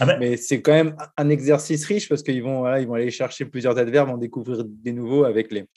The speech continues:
Speaker 2: les, on va dire, les mots de plus, qui contiennent de plus en plus de lettres. Donc, c'est vrai que, bon, c'est un exercice, c'est vrai que c'est, c'est, c'est, je sais pas si tu pensais à,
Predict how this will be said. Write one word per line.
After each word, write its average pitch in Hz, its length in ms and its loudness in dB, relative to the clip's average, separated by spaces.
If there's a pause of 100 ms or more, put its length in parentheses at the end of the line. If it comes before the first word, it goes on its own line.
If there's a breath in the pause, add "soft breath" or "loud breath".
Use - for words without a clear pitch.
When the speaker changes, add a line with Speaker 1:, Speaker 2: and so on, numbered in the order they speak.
(360 soft breath)
Speaker 2:
les, 104 280 -6 (560 loud breath)
on - 80 -10
va 107 60 0
dire, 113 140 2
les 110 140 2
mots 127 140 -2
de 113 100 -8
plus, 117 180 -12
qui 117 180 -10
contiennent 117 240 -8
de 110 40 -12
plus - 120 -10
en 117 60 -6
plus 113 160 -10
de 113 60 4
lettres. 135 380 2
Donc, 107 180 -12
c'est - 80 -2
vrai 120 100 0
que, - 140 -14
bon, 101 180 -10
c'est 107 120 -10
un 107 80 -8
exercice, 107 560 -4
c'est 110 60 -4
vrai 110 140 -4
que 98 380 -12
c'est, 110 240 -6
c'est, 98 380 -12
c'est, - 280 -18
je - 40 -18
sais - 100 -20
pas 123 80 -4
si 117 160 -6
tu - 80 -12
pensais 120 320 0
à, 113 380 -2